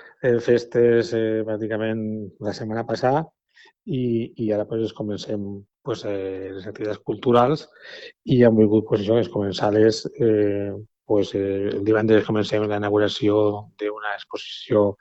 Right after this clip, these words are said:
de la Fundació Joan Simó, és, és un pintor, eh, del nostre poble que va faltar farà cosa d'un any i que, bueno, pues, farà que la família, pues, ha volgut fer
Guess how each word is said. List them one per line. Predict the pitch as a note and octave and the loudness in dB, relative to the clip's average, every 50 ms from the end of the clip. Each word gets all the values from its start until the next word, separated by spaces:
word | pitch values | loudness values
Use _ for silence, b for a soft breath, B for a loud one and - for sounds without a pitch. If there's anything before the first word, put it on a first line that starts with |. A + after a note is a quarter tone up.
| B B B B B B B - | B B B B B B B -10
de | - A2+ A2 | -4 0 0
la | A2 A2 | 0 0
Fundació | - A#2 G#2+ G#2+ G#2+ G2+ - - - G#2+ G#2 G#2 G#2 G2+ G2+ G#2 G2+ G2 | 0 -2 0 0 0 0 0 0 2 2 4 4 2 2 0 -2 -2 -2
Joan | G#2 G2+ F#2+ | -4 -4 -4
Simó, | F#2 - B2+ A2+ A#2 C#3 D#3 D3+ C3+ | -6 -6 -4 0 2 4 4 4 2
és, | A2 G2 | 0 -2
és | G#2 G2+ F#2+ G2 | -2 -4 -4 -4
un | G2 G#2 G2+ G2+ G2 _ _ | -6 -6 -6 -8 -12 _ _
pintor, | - G2+ G2 _ - A2 G#2+ G#2 - B B B B B B B B B B B B B B B _ - | -16 -16 -14 _ 2 4 4 4 2 B B B B B B B B B B B B B B B _ -4
eh, | - C3 A#2+ A2+ G#2+ G#2 G2+ G2+ G2+ G2+ G2+ G2+ - - - - - | 0 2 4 6 6 4 4 2 2 0 0 -2 -4 -6 -8 -8 -4
del | G#2+ G#2 | -2 0
nostre | G#2+ G2+ - A2+ F#2 | 0 0 0 -2 2
poble | - G#2+ G#2 G#2 | 2 4 4 4
que | G2 G#2+ | 4 4
va | G#2+ A2 G2+ | 2 2 2
faltar | - G#2 G2 G2 - G#2+ G#2 G2+ | 0 -2 -4 0 0 0 0 0
farà | - - G2+ G2+ - | 0 -2 -4 -4 -4
cosa | - A#2+ - - | -6 -10 -10 -6
d'un | - G2+ G#2 | -6 -2 0
any | A#2+ B2+ C#3+ D#3 - _ _ _ _ _ - | 0 0 0 -2 -8 _ _ _ _ _ -4
i | - A#2 A#2 | -4 -4 -4
que, | - - G2+ F#2+ F#2 | -2 -2 -2 -2 0
bueno, | F#2 G2+ G#2+ G#2+ | -2 -4 -8 -8
pues, | - - - | -12 -16 -14
farà | - - G2 G2 G2 - | -8 -6 -6 -6 -6 -6
que | G#2 | -6
la | G2+ G2 | -6 -6
família, | - - G#2+ G2+ G2+ G2+ G2+ G#2+ G#2+ A2 | -6 -6 -8 -6 -4 -2 0 0 -2 0
pues, | - G#2 G2+ | -2 -4 -4
ha | |
volgut | F#2+ F#2+ F#2+ G2+ G2 G2 | -2 -4 -4 -4 -6 -8
fer | - - - G#2 G2 | -8 -8 -6 -6 -6